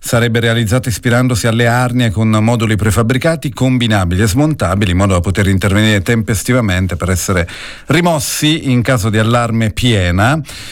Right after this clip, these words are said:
Un'isola galleggiante per rendere il nostro fiume ancora più vivo, ha spiegato Funaro, che poi ha detto:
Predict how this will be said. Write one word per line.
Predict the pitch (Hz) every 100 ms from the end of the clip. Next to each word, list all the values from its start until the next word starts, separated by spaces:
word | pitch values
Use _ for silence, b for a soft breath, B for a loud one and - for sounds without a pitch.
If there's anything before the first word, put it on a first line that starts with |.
| B
Un'isola | - 143 160 131 131 120
galleggiante | 131 131 131 113 131 120 107
per | 101 104
rendere | 110 110 101
il |
nostro | 104 -
fiume | 101 113 104
ancora | 101 113 107
più | 98 143
vivo, | 151 190 202 151
ha | 90
spiegato | - 98 104 143
Funaro, | - 156 76 90 98
che | 80
poi | 98
ha | 85
detto: | 85 95 90 - 87